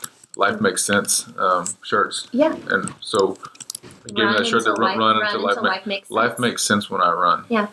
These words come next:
Speaker 1: I get clarity.
Speaker 2: You get clarity. You're in the moment.
Speaker 1: In the
Speaker 2: You
Speaker 1: moment.
Speaker 2: kind of block everything else out, and you're just kind of
Speaker 1: Mm-hmm.
Speaker 2: with yourself.
Speaker 1: Mm-hmm.
Speaker 2: Yeah.
Speaker 1: Yeah.
Speaker 2: So that's another great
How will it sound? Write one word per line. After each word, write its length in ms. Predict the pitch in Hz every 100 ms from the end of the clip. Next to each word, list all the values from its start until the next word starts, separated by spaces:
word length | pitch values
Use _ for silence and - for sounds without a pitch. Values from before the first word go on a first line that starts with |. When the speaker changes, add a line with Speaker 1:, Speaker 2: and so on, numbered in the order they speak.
| -
Speaker 1:
I 60 | 104
get 160 | -
clarity. 360 | - - 85 226
Speaker 2:
You 60 | 226
get 80 | 226
clarity. 320 | 214 196 190
You're 180 | 196 208
in 180 | 226 220
the 80 |
moment. 420 | 214 190 185 180 -
Speaker 1:
In 100 | - 110
the 60 |
Speaker 2:
You 80 | 104
Speaker 1:
moment. 320 | 220 - -
Speaker 2:
kind 180 | - 185
of 80 | -
block 280 | 190 185 -
everything 400 | 202 220 220 208
else 240 | 190 190
out, 280 | 185 180 175
and 80 | 180
you're 140 | 185 -
just 340 | 180 - -
kind 180 | - 185
of 60 | 180 _ _ _
Speaker 1:
Mm-hmm. 240 | 113 107 98 - -
Speaker 2:
with 200 | 98 -
yourself. 360 | 185 - 113 - -
Speaker 1:
Mm-hmm. 200 | - 107 98 - - -
Speaker 2:
Yeah. 120 | 90 - - -
Speaker 1:
Yeah. 160 | - - - _
Speaker 2:
So 180 | - 190 180
that's 160 | - 190
another 280 | 196 180 -
great 300 | - - -